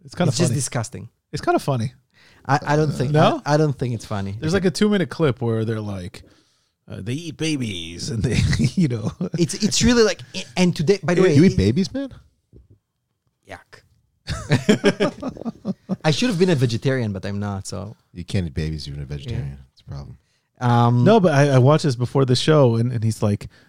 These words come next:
Speaker 1: "This is the, your, the, your, the previous person in your position." What's her
Speaker 2: even,
Speaker 1: name?
Speaker 2: uh, even, even part of it was about people, you know, grantees who are connected to us, part of it about us. But it was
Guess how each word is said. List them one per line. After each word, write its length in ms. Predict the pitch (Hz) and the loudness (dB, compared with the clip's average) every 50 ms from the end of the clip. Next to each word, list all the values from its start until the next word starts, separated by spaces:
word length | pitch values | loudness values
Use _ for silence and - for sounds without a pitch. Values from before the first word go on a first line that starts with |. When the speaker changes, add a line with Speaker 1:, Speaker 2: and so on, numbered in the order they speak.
| _ _ _ | _ _ _
Speaker 1:
"This 260 | - 277 262 - - | 4 4 4 4 4
is 560 | - 107 104 107 110 113 110 107 101 101 - - _ | 0 0 2 2 2 2 0 0 -2 -6 -8 -12 _
the, 320 | - - - 120 117 117 113 | -20 -16 -10 0 0 0 2
your, 280 | 131 127 123 117 123 | 4 4 4 4 2
the, 120 | 135 117 117 | 0 -4 0
your, 200 | 113 123 120 113 - _ - | 2 2 0 0 -4 _ -4
the 100 | - - | -4 -4
previous 360 | - - 156 151 131 131 - | 2 4 4 4 4 2 0
person 300 | - 127 113 - 113 107 | 0 -4 -6 -4 -4 -4
in 60 | 107 | -4
your 100 | 101 104 | -4 -6
position." 400 | 104 - 107 98 101 98 - 101 | -4 -4 -4 -4 -4 -6 -6 -6
What's 160 | 104 110 151 190 | -2 0 0 2
her 80 | - | 2
Speaker 2:
even, 120 | - 143 143 | 2 2 0
Speaker 1:
name? 100 | 175 170 | -4 -6
Speaker 2:
uh, 40 | - | -6
even, 240 | 165 175 185 165 202 - | -6 -6 -4 -4 -6 -6
even 240 | 185 180 165 175 139 | -6 -6 -6 -8 -12
part 280 | - - - 165 170 170 | -12 -6 -4 -2 -2 -2
of 100 | 160 156 | -2 -2
it 140 | 135 - 147 - | -4 -4 -6 -10
was 240 | 139 135 123 117 110 | -10 -8 -8 -8 -6
about 280 | 110 113 107 104 - _ _ | -6 -6 -8 -8 -10 _ _
people, 420 | _ 131 123 - 120 117 117 - _ _ | _ -16 -10 -8 -8 -8 -10 -12 _ _
you 120 | - 127 117 | -20 -20 -20
know, 200 | 113 110 110 _ _ _ _ _ _ | -20 -20 -20 _ _ _ _ _ _
grantees 460 | 120 110 101 104 101 - 139 139 131 | -14 -10 -8 -8 -8 -8 -8 -8 -6
who 60 | 143 | -6
are 100 | 139 131 | -8 -8
connected 380 | 120 - 135 131 127 - - 123 | -8 -8 -10 -10 -10 -12 -14 -14
to 100 | 131 131 | -10 -8
us, 180 | 127 123 117 113 | -6 -6 -6 -8
part 200 | - - 110 104 | -8 -12 -12 -12
of 80 | 104 101 | -12 -12
it 140 | 98 - _ _ _ _ | -14 -14 _ _ _ _
about 300 | 107 98 104 104 101 - | -18 -12 -12 -12 -10 -8
us. 220 | - 120 123 - | -8 -6 -6 -6
But 140 | - 113 - _ _ - - _ - - _ | -8 -10 -12 _ _ -20 -20 _ -20 -20 _
it 100 | - 123 | -14 -4
was 220 | 143 143 123 - | -2 -2 -2 -2